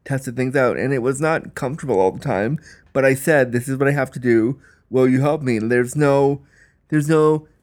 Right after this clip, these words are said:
sexual relationship between you and I. Can you just help me?" And I, I made it part of my care plan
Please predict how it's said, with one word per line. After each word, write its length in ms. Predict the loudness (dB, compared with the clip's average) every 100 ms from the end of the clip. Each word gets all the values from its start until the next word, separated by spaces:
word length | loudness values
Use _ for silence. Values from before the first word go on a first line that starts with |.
| _
sexual 400 | -2 0 0 2
relationship 460 | 2 2 0 -2 -4
between 280 | -4 -2 0
you 140 | 0
and 100 | 0
I. 160 | 2 0
Can 160 | -2
you 80 | -8
just 140 | -6 -4
help 180 | -4
me?" 140 | -4 -4
And 80 | -4
I, 260 | -4 -6
I 60 | -4
made 240 | 0 0
it 160 | 0 -4 -14 _ _ -4
part 220 | 0 0
of 100 | 0
my 200 | -2 -2
care 320 | -2 0 0
plan 560 | -2 -4 -2 -4 -4